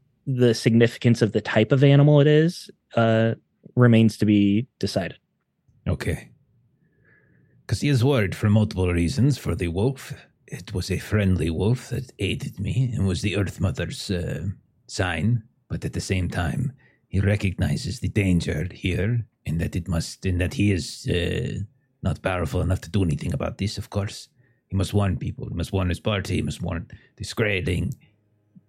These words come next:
Speaker 2: the elves, whatever. They don't. Who cares? They won't listen to him. But the rest, they will. So I want to quietly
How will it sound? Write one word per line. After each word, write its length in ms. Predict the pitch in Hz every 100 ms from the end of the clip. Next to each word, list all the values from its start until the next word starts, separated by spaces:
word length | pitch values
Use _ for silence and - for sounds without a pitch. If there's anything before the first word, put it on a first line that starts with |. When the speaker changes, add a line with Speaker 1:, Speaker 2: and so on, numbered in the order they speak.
| _ _ _ 214
Speaker 2:
the 200 | 98 90
elves, 360 | 101 90 87
whatever. 380 | 90 - 87 87
They 180 | 90 92
don't. 380 | - 95 - - -
Who 60 |
cares? 320 | - - 117
They 100 | -
won't 180 | 95 85
listen 280 | 85 151 -
to 140 | -
him. 80 | 87
But 140 | - -
the 100 | 95
rest, 440 | 110 123 - - - _ _ _ _
they 100 | -
will. 260 | - - 92 - _ _ -
So 120 | 90
I 100 | 87
want 160 | 117
to 260 | 95 95 107
quietly 840 | 110 - 90 90 82 87 82 120